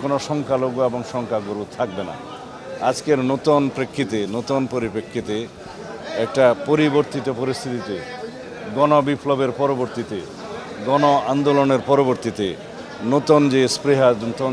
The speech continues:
যে আকাঙ্ক্ষা, নতুন যে অভিপ্রায় সমগ্র জনগণের মাঝে সৃষ্টি হয়েছে, সেই অভিপ্রায়, সেই আকাঙ্ক্ষাকে বাস্তবায়নের জন্য আমরা সকল ধর্মের মানুষ, সকল শ্রেণীর মানুষ এবং সকল পর্যায়ের মানুষ আমরা ঐক্যবদ্ধ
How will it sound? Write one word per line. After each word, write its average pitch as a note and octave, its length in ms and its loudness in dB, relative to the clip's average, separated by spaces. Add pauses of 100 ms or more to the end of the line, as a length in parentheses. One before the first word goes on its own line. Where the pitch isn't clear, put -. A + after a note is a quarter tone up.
যে B2 80 0 (140)
আকাঙ্ক্ষা, A#2+ 420 -4 (320)
নতুন C#3 240 -2 (100)
যে B2 160 0
অভিপ্রায় B2 500 4 (120)
সমগ্র C#3 280 0 (140)
জনগণের G#2 460 -4
মাঝে G2 160 -4 (100)
সৃষ্টি C3 340 -4
হয়েছে, F#2+ 260 -4 (580)
সেই C#3+ 220 4
অভিপ্রায়, C3 500 2
সেই B2+ 220 0
আকাঙ্ক্ষাকে B2 520 -4
বাস্তবায়নের G#2 640 -4
জন্য G2+ 160 -6 (600)
আমরা B2 260 6 (580)
সকল D#3 400 8 (180)
ধর্মের C3 400 2
মানুষ, C3+ 200 2 (640)
সকল C#3 320 4 (120)
শ্রেণীর C#3 400 2
মানুষ C#3 200 4 (520)
এবং C3 140 2 (220)
সকল D3 340 4 (140)
পর্যায়ের B2 520 2
মানুষ G#2+ 180 -6 (440)
আমরা A#2+ 220 2 (440)
ঐক্যবদ্ধ C3 460 0